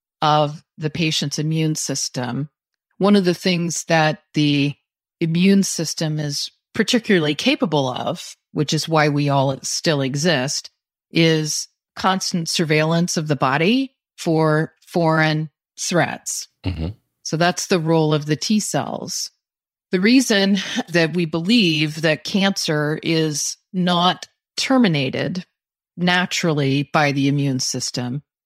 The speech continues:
Speaker 1: is that it looks too much like itself, right? It's a mutation of normal cells.
Speaker 2: Mm-hmm.
Speaker 1: And just like the body doesn't, unless you have an autoimmune disease,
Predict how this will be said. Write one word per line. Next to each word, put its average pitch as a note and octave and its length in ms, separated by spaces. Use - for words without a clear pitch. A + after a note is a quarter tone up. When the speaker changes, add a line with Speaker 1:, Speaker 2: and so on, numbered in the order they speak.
Speaker 1:
is D#3 440
that E3 160
it F#3+ 140
looks G3+ 280
too A3 180
much F3 400
like D#3 400
itself, - 720
right? D#3+ 260
It's D#3+ 160
a F#3 40
mutation F3+ 800
of D3 140
normal D3+ 380
cells. B2 680
Speaker 2:
Mm-hmm. B2+ 480
Speaker 1:
And D#3 400
just F3+ 300
like E3+ 200
the F3 80
body E3 320
doesn't, D#3 540
unless D#3+ 380
you F3 80
have D#3 200
an D#3 60
autoimmune D#3 600
disease, C#3+ 680